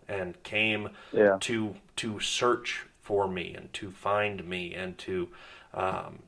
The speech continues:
Speaker 1: you know, find out what was going on. And, and then you have on the, the flip side,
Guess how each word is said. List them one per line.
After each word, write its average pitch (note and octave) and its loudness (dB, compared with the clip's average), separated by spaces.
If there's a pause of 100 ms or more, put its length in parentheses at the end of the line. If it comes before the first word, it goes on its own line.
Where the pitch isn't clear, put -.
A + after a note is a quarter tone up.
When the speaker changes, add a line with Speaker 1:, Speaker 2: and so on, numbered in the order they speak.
Speaker 1:
you G2+ -6
know, F2 -2
find G#2 -2
out F#2+ -2
what G2 -2
was F2 -6
going F#2+ 0
on. G2 2
And, - -12
and F#2+ -4
then A#2 -2
you G#2+ -2
have G2+ 0
on G2 -4
the, F#2 -2
the F#2 -6
flip - 0
side, F2+ -2